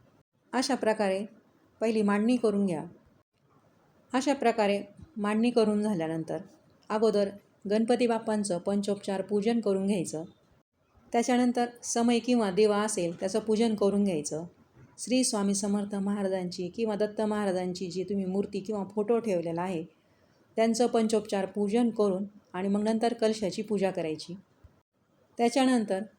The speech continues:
श्री गुरुचरित्र हा आपला जो ग्रंथ आहे त्या ग्रंथाचं सुद्धा पंचोपचार पूजन करून घ्यायचं. आता तुम्ही ही जी काही मांडणी केलेली आहे, ही मांडणी सात दिवस किंवा नऊ दिवस, तुम्हाला जेवढे दिवस हे पारायण करायचं आहे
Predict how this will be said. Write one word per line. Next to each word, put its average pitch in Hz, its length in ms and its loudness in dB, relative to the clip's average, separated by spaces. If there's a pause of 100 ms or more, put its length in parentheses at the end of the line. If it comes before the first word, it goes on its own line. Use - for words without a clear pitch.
(120)
श्री 226 220 2
गुरुचरित्र 233 600 2
हा 226 100 0
आपला 185 260 -2
जो 190 140 0
ग्रंथ 220 340 2
आहे 175 300 -2 (300)
त्या 190 140 0
ग्रंथाचं 208 520 0
सुद्धा 190 300 -4
पंचोपचार 202 600 -2
पूजन 208 400 -2
करून 202 240 0
घ्यायचं. 170 340 -2 (640)
आता 226 180 0
तुम्ही 277 280 4
ही 220 180 4
जी 240 120 0
काही 240 180 2
मांडणी 208 360 0
केलेली 208 380 -2
आहे, 175 240 0 (360)
ही 226 140 2
मांडणी 190 460 -2 (400)
सात 208 280 2
दिवस 175 480 2
किंवा 208 260 -2
नऊ 190 240 0
दिवस, 175 460 -2
तुम्हाला 208 220 -4
जेवढे 196 260 0
दिवस 190 340 -2
हे 175 160 -6 (320)
पारायण 196 320 0
करायचं 180 400 0
आहे 170 240 -4